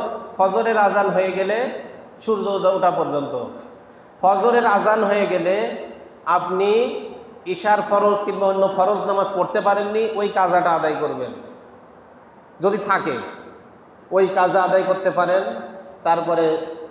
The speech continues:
সেজদার আয়াত পাইছেন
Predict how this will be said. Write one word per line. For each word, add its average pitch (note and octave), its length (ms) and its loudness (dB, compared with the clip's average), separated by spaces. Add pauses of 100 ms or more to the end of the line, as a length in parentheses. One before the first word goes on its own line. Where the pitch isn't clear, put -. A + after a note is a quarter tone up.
(100)
সেজদার F#3+ 500 0
আয়াত F3+ 300 2 (1400)
পাইছেন F#3 380 0